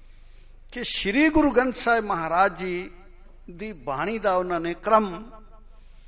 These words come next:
ਜੋ ਗੁਰੂ ਮਹਾਰਾਜ ਨੇ ਨਿਰਧਾਰਿਤ ਕੀਤਾ ਹੈ, ਉਸ ਦਾ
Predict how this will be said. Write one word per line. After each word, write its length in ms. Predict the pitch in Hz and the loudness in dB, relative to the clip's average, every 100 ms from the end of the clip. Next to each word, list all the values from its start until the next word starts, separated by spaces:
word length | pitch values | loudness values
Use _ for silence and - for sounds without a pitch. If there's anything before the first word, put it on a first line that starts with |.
| - - | -20 -20
ਜੋ 220 | 143 175 185 | -8 -4 -4
ਗੁਰੂ 300 | 147 220 277 | -2 -2 0
ਮਹਾਰਾਜ 440 | 254 214 220 220 | 0 0 0 -2
ਨੇ 160 | 208 208 | -6 -12
ਨਿਰਧਾਰਿਤ 640 | 185 151 131 156 165 - | -10 -10 -6 -4 -4 -8
ਕੀਤਾ 360 | 165 160 175 160 | -14 -8 -6 -6
ਹੈ, 400 | 156 160 - - - - - - - - - - - - - - | -6 -10 -14 -20 -20 -20 -20 -20 -20 -20 -20 -20 -20 -20 -20 -12
ਉਸ 220 | 208 - - | -6 -4 0
ਦਾ 400 | 196 185 180 | 2 2 0